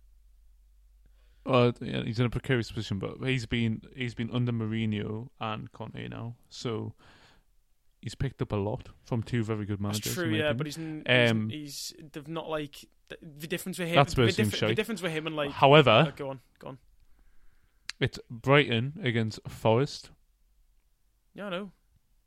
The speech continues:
Speaker 2: I know. And I've got McAllister.
Speaker 1: Yeah, exactly.
Speaker 2: I've got
Speaker 1: But
Speaker 2: McAllister.
Speaker 1: and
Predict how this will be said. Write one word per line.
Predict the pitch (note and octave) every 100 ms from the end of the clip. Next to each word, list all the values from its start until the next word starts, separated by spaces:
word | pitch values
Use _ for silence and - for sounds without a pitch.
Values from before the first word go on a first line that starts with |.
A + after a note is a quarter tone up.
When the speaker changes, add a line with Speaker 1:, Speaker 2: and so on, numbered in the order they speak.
| -
Speaker 2:
I |
know. | D3+ F#3 D#3+ - _ _
And | E3
I've | D#3
got | -
McAllister. | E3 E3 E3+
Speaker 1:
Yeah, | C3
exactly. | C#3 G#2+ B2 C3+ C#3 C#3+
Speaker 2:
I've | D3+
got | -
Speaker 1:
But | C#3+
Speaker 2:
McAllister. | E3 - F3+ _ _ _ _ - - - - _ _ - - - - - - _ - -
Speaker 1:
and | D#3 D3 C#3